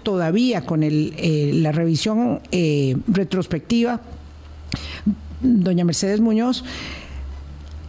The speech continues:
esta decisión que se, eh, expresa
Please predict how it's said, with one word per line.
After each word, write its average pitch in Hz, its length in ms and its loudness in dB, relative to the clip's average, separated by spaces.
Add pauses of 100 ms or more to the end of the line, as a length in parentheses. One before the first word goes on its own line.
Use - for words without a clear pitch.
(240)
esta 269 680 -2
decisión 220 680 2 (100)
que 180 140 0
se, 156 520 0
eh, 151 440 2 (520)
expresa 233 720 -2